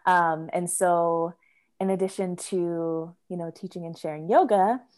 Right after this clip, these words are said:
um, after doing some deeper studying, and I also did,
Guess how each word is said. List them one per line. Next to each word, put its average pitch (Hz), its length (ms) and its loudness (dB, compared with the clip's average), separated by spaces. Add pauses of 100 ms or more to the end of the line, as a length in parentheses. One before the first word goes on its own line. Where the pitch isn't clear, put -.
(420)
um, 170 580 4 (440)
after 190 320 2
doing 175 640 -2 (160)
some 180 240 -2
deeper 175 260 -2
studying, 214 1000 0
and 165 500 -2 (420)
I 185 100 8
also 190 300 4
did, 170 420 -2